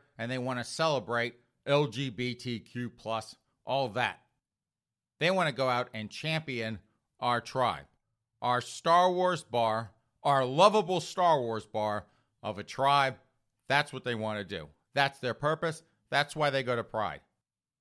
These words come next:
They want to be out and queer. I'm sure that's a pretty good chunk of people. Don't get me wrong.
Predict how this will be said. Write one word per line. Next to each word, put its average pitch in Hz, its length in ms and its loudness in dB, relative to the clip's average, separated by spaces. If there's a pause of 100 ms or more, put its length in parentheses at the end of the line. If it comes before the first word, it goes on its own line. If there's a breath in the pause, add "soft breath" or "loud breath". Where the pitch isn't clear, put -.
(220)
They 147 120 0
want 156 180 2
to 127 40 -2
be 123 180 -4
out 123 280 0
and 107 100 -12
queer. 107 320 -10 (1000)
I'm 190 180 0
sure 190 180 -4
that's 147 180 -4
a 120 60 -14
pretty 127 240 -8
good 117 140 -10
chunk 110 200 -10
of 107 80 -14
people. 117 360 -12 (280)
Don't 190 160 2
get 165 160 0
me 131 80 -6
wrong. 120 320 -2